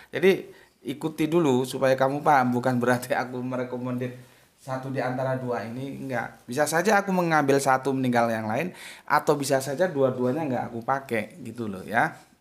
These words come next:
<clears throat> Karena, eh, gaya, eh, logika kalimatnya yang dibangun oleh saudara kita ini seperti itu, maka aku ngikuti aja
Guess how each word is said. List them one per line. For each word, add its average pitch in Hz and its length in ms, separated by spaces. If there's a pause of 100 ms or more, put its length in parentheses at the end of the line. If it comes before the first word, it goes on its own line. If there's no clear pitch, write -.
(120)
<clears throat> - 920
Karena, 147 240 (120)
eh, 123 440 (1160)
gaya, 131 520 (200)
eh, 107 680 (100)
logika 127 560
kalimatnya 123 640
yang 123 160
dibangun 131 480
oleh 120 240
saudara 113 320
kita 110 240
ini 117 160
seperti 120 400
itu, 123 240
maka 104 320
aku 127 160
ngikuti 117 480
aja 104 240